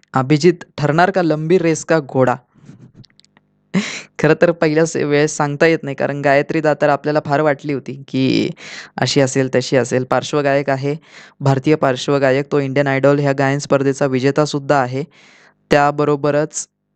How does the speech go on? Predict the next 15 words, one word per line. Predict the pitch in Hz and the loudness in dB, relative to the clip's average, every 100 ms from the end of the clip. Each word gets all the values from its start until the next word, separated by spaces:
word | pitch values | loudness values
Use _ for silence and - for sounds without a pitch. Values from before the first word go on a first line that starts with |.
| - | -4
एका | 139 156 | 2 2
मालिकेने | 147 139 151 156 151 151 | 4 2 0 -4 -6 -6
जिने | 147 151 151 | -6 -4 0
गायक | 147 143 143 | 2 2 0
स्पर्धेचं | - 143 143 151 | -2 -2 -2 -2
नवं | 147 147 | 0 2
उच्चांक | 139 - 143 143 | 2 2 -2 -2
मोडलं, | 147 139 143 | -2 0 2
ही | 143 | 2
मालिका | 139 131 - 151 | 2 0 0 0
सर्वप्रथम | 151 147 147 139 147 147 | 2 2 2 0 0 -2
युनायटेड | 139 139 139 139 - | -2 0 0 -2 -4
किंगडममध्ये | 143 143 143 139 143 | -4 -2 -2 0 -2
पॉप | 139 139 135 139 | 0 -2 0 -2
आयडल. | 135 | -2